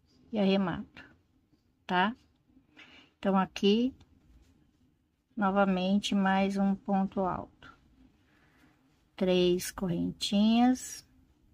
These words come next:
E aqui no ponto alto, um ponto alto sem terminar. Dois,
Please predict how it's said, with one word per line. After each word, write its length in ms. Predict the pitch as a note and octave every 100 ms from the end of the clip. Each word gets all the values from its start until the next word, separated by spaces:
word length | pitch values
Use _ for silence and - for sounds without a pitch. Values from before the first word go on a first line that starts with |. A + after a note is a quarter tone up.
| _ _ -
E 40 |
aqui 200 | F#3+ -
no 120 | G3 F#3+
ponto 560 | - F#3 F3+ D#3+ F#3
alto, 680 | F3+ F3+ G3 G#3+ - A#3 B3+ - - _ _ _ _ _ _ _ _ _ -
um 140 | G3+
ponto 540 | G3 F#3+ F#3+ F#3 G3
alto 340 | F3 E3+ E3+ -
sem 260 | - F#3+
terminar. 800 | F3+ F#3+ F#3 F#3 G3 A3 A#3 B3 B3+ B3+ - - _ - _ - -
Dois, 1040 | G#3 G#3 G#3+ A3+ B3 B3 - - - -